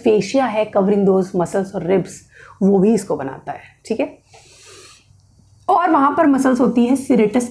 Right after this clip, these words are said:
anterior, तो जो medial wall है, यहाँ पे serratus anterior muscle भी होती है, जो कि हम pectoral region में भी पढ़ चुके हैं। तो serratus anterior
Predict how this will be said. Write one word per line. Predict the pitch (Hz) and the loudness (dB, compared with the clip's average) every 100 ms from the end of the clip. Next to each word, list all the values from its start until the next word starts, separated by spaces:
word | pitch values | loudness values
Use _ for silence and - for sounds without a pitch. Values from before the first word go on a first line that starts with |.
| 226 | -6
anterior, | 170 160 185 151 147 - - _ _ | -6 -6 -8 -8 -12 -14 -20 _ _
तो | 226 | 0
जो | 196 | 2
medial | 240 208 233 311 339 | 4 4 4 4 4
wall | 233 202 | 4 2
है, | 190 165 170 | 2 2 2
यहाँ | 190 185 175 | 2 2 0
पे | 214 | 0
serratus | 208 285 339 | 0 2 2
anterior | 330 254 269 | 2 2 2
muscle | 254 262 | 2 2
भी | 247 | 2
होती | 254 247 247 | 2 0 -2
है, | 254 - - _ | -2 -8 -20 _
जो | 220 | -2
कि | 196 214 | 0 0
हम | 226 240 - | 0 0 -2
pectoral | 180 - 196 | -6 0 2
region | 190 190 | 2 2
में | 196 | 2
भी | 202 | 2
पढ़ | 202 180 | 0 -2
चुके | 202 208 | -2 -4
हैं। | 214 247 - - - - | -6 -8 -18 -20 -20 -10
तो | 208 | -8
serratus | - 254 269 339 339 202 | 0 0 2 0 -2 -2
anterior | 214 202 233 226 254 | -2 2 2 4 2